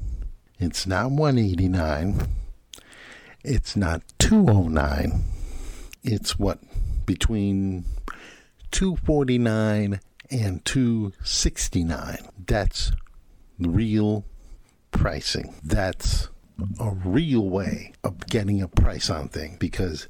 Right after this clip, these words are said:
how you're doing it, hey, it's good. It's entertaining. It's nice that you can pay your customers to come and see your little feud go on,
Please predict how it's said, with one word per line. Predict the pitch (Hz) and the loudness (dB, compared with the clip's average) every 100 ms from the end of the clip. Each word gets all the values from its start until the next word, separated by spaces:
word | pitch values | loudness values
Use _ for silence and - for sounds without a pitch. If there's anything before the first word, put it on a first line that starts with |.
| - | -4
how | - 90 | 0 0
you're | 80 143 208 | 2 2 4
doing | 165 180 180 | 2 4 4
it, | 170 160 - - - - - - - - | 2 0 -6 -10 -10 -18 -20 -20 -20 -8
hey, | 190 214 233 | 0 2 2
it's | 185 - | 0 -4
good. | - 196 185 139 131 | -2 -2 0 -4 -2
It's | 127 - | -2 2
entertaining. | 180 185 - 202 190 147 151 - - _ - - - _ | 2 2 2 4 4 2 0 -6 -20 _ -20 -20 -20 _
It's | - - - | -4 -4 0
nice | 127 185 117 - - - - - - _ | 2 2 0 -2 -4 -8 -10 -20 -20 _
that | 95 | -2
you | 127 | -2
can | 135 98 | -2 0
pay | - 147 | 0 2
your | 143 123 | 2 0
customers | - 143 - 135 127 120 - - - _ _ _ | -2 -4 -2 0 2 0 -4 -18 -20 _ _ _
to | - | -4
come | - - 151 151 123 | -2 0 2 2 2
and | 98 | 0
see | - - | 0 0
your | 147 127 101 | 2 2 2
little | 123 117 85 | 2 0 -2
feud | - - 156 139 104 | -6 0 2 4 2
go | - 98 92 | 2 0 2
on, | 98 92 98 | 0 0 -2